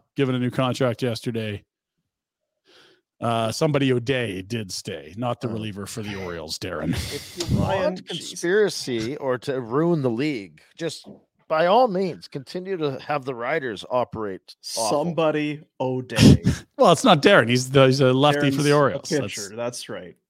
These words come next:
Speaker 1: not him. They might take him.
Speaker 3: We're doing a
Speaker 1: He, he knows what a
Speaker 3: respected
Speaker 1: bracket looks like. <laughs>
Speaker 3: sports
Speaker 1: Yeah.
Speaker 3: program, and you're disparaging this league. You're
Speaker 1: Mm-hmm.
Speaker 3: taking, you're,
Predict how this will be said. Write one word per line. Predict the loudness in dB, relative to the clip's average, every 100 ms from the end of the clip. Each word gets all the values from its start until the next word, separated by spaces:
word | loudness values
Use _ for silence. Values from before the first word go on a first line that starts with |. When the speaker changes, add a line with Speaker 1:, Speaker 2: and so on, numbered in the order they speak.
| -2
Speaker 1:
not | -2 -2
him. | -8 -16 _ -20 _ _ _ _ _ _ _ _
They | 2
might | 2
take | 0 -2 -2
him. | -8 -12 _ _ -20 -20 _ _ _ _ _ _ _ _ _ _ _ -20 _ _ _ _
Speaker 3:
We're | -8 -4
doing | 0 2 2
a |
Speaker 1:
He, | 2 0
he | 0 4
knows | 6 6
what | 6
a | 4
Speaker 3:
respected |
Speaker 1:
bracket | 4 2 0 0
looks | 0 -2 -2
like. | -4 -4 -10
<laughs> | -8
Speaker 3:
sports | -6 -4 4 6 6 2
Speaker 1:
Yeah. |
Speaker 3:
program, | 2 2 2 0 -6 -8 -12 -16 _ _ _ _ -20 _
and | -4 -2
you're | 0 2 4 4 0 -6 _ -20 _
disparaging | -6 -4 0 2 2 2 0 -2
this | -6 -10
league. | -6 -2 -2 -4 -6 -12 _ _ _ _
You're | -6 -2
Speaker 1:
Mm-hmm. | 2 2
Speaker 3:
taking, | 2 0 -4 -10
you're, | -10 -10